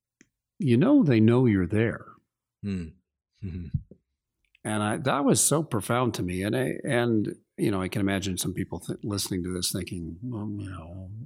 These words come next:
Speaker 1: he probably wears hemp and" <laughs>
Speaker 2: We won't, we won't share any secrets.
Speaker 1: <laughs> No. It's, um,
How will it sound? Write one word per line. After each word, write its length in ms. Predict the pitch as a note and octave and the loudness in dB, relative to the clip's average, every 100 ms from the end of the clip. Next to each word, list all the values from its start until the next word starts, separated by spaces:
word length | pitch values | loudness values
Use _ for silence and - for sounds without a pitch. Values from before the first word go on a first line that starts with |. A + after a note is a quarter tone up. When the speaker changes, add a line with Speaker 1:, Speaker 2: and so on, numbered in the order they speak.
| - _ - | -18 _ -12
Speaker 1:
he 60 | |
probably 320 | A2+ G#2+ G#2 F#2+ | -6 -2 0 0
wears 280 | F2+ F2 | -2 -2
hemp 400 | - G2+ F2 F2 | -2 -2 -2 -4
and" 300 | F#2+ E2+ D#2+ - _ _ - | -4 -4 -6 -12 _ _ -10
<laughs> 40 | G#2+ - - - - - - - - - - - - - | -8 -8 -12 -14 -14 -8 -6 -2 -2 -4 -8 -10 -6 -2
Speaker 2:
We 80 | B2 | 2
won't, 300 | B2+ B2+ B2+ - D#3 | 4 4 2 -2 -2
we 80 | C3 | 2
won't 180 | B2 G#2+ | 4 4
share 160 | D#3 G#2 | 4 2
any 120 | F2+ | 0
secrets. 560 | - F#2+ - - - | -4 -6 -8 -14 0
Speaker 1:
<laughs> 20 | G#3 | 4
No. 400 | F3 - - - | 4 2 -6 -4
It's, 240 | - - - _ - - - - _ - | -6 -6 -10 _ -16 -14 -14 -18 _ -2
um, 580 | A2+ A2+ G#2 G2+ G2+ | 2 2 4 4 2